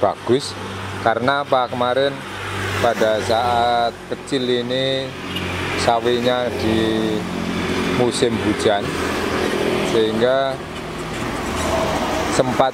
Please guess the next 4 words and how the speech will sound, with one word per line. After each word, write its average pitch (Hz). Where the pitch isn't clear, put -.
kena 123
kebanjiran, 107
menggenang 110
di 107